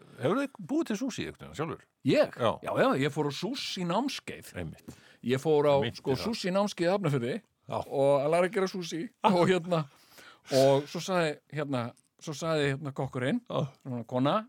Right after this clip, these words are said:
Speaker 1: Já.
Speaker 2: og hún sagði, „Og athugið að, eh, hérna,“ og þetta var ég og síðan einhverja svona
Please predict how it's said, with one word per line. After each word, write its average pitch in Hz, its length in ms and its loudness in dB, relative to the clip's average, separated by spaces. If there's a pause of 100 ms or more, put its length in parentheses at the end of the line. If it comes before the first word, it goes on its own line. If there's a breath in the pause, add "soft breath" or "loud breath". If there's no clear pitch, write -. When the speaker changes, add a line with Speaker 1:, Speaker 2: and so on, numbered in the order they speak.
(100)
Speaker 1:
Já. 127 160 -6 (480 loud breath)
Speaker 2:
og 120 100 -6
hún 127 80 -2
sagði, 131 480 0
„Og 131 220 0
athugið 160 480 -2
að, 131 400 -2
eh, 131 220 0 (260)
hérna,“ 135 680 -6 (760 soft breath)
og 110 100 -10
þetta 127 160 -2
var 143 80 2
ég 143 440 2
og 185 200 -10
síðan 170 320 -2
einhverja 165 320 -2
svona 156 420 -2